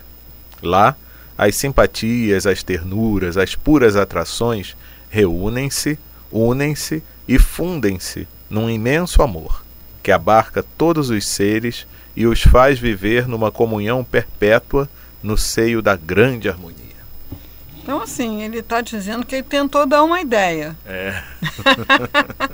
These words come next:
Speaker 2: Né? É, do que é a vida celeste definitiva, quer dizer, a, o patamar daqueles espíritos que não precisam mais reencarnar.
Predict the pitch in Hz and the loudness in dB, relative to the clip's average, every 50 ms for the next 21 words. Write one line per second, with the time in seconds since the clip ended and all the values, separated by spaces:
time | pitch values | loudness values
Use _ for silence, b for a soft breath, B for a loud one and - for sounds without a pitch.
0 | - B B B B B B B B B 202 226 240 269 311 320 359 339 B B | -10 B B B B B B B B B -4 0 2 2 2 2 0 -4 B B
1 | B B B B - 196 214 220 214 208 208 196 196 233 233 - - 240 220 220 | B B B B -6 -2 0 2 2 2 2 0 -2 -6 -6 -6 -4 -2 2 4
2 | 220 240 233 190 202 214 208 233 240 - - - 262 254 226 202 202 214 - - | 4 2 2 0 -6 -6 -4 -4 -4 -4 -2 -2 -2 0 2 0 0 0 -4 -6
3 | 220 240 240 - - 262 277 302 294 - - 269 226 175 175 175 - 190 190 185 | -6 -8 -8 -6 -4 -2 -2 -2 -2 -4 -4 -4 -4 -4 -6 -8 -10 -12 -12 -12
4 | 185 180 180 185 180 175 170 B B B B B B B B - 196 190 190 185 | -12 -10 -10 -8 -8 -8 -8 B B B B B B B B -2 0 0 2 2
5 | 185 185 180 180 180 175 175 175 175 180 180 196 220 208 196 - 233 233 240 - | 0 0 0 -2 -2 -4 -4 -6 -6 -6 -6 -6 -6 -6 0 2 2 2 4 2
6 | - 269 262 240 226 226 226 240 269 269 285 254 254 - - - 262 240 254 240 | 0 0 2 2 4 4 4 4 4 2 2 0 -2 -4 -4 -6 -8 -8 -8 -8
7 | 220 254 254 - - - 247 254 240 - - - - 277 269 254 254 269 294 311 | -6 -6 -6 -6 -8 -8 -8 -8 -8 -8 -10 -10 -6 -4 -2 0 0 -2 -2 -4
8 | 302 330 339 330 - - 269 262 269 262 269 277 294 311 254 233 226 233 220 220 | -4 -8 -8 -8 -8 -12 -10 -10 -10 -8 -6 -6 -4 -4 -4 -6 -6 -8 -10 -10
9 | 226 226 233 226 233 233 247 254 226 202 185 180 175 | -10 -10 -12 -10 -10 -10 -8 -8 -8 -8 -8 -10 -12